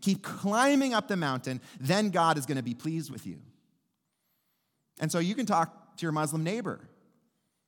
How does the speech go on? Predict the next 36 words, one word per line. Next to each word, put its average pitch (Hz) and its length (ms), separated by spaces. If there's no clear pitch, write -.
and 170 120
you 202 80
can 190 120
ask 160 180
them 165 100
this 165 100
question, 160 400
"What, 214 220
what 262 180
assurance 247 500
do 180 80
you 175 100
have 147 280
right 139 180
now 135 240
that, - 460
that 175 120
you'll 220 180
be 220 140
saved?" 190 640
And 196 140
their 214 120
assurance 262 420
is 170 140
really, 233 300
like, 170 240
this 170 180
vague 180 440
hope. 151 440
"Well, 175 100
I 185 60
just 254 220
hope 233 360
I've 165 220
done 202 180
enough." 156 380